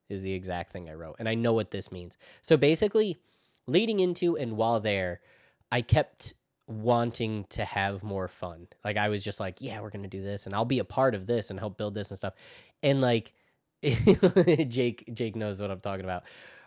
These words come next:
Around eight o'clock-ish, seven, seven, eight o'clock-ish, I sat down in a chair, and I don't think I got back up.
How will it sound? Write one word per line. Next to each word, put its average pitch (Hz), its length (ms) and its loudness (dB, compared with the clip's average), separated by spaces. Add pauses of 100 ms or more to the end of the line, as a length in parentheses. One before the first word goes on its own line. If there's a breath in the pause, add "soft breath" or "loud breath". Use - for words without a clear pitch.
Around 147 640 4 (840)
eight 160 140 6
o'clock-ish, 165 580 2
seven, 165 440 2
seven, 165 280 0
eight 165 140 0
o'clock-ish, 156 540 -2 (260 soft breath)
I 117 60 -2
sat 156 320 4
down 160 220 4
in 147 100 2
a 127 60 0
chair, 147 460 2 (400)
and 110 100 -8
I 107 80 -8
don't 113 300 -2
think 107 180 -10
I 98 80 -8
got 92 240 -8
back 87 240 -10
up. 113 220 -10